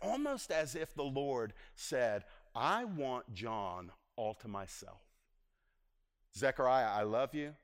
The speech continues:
but I want him so consecrated unto me from the womb." I don't want culture, because you're gonna see by the end of the chapter,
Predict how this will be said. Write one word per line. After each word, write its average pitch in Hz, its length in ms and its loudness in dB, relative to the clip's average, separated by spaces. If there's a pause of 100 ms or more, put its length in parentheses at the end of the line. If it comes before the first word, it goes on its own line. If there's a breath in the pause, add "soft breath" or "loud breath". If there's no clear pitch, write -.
(400 soft breath)
but 120 300 2
I 131 240 6
want 143 320 0
him 107 240 -4
so 98 320 -4
consecrated 143 800 -4
unto 131 180 -2
me 104 200 -4 (160)
from 131 220 0
the 147 60 0
womb." 95 420 -6 (440 loud breath)
I 135 100 8
don't 131 220 4
want 113 240 -2
culture, - 340 0
because 117 220 -2
you're 120 60 -4
gonna 123 120 -4
see - 140 -6
by 113 120 0
the 107 120 -2
end 113 100 -6
of 98 80 -6
the 98 60 -8
chapter, 139 420 -4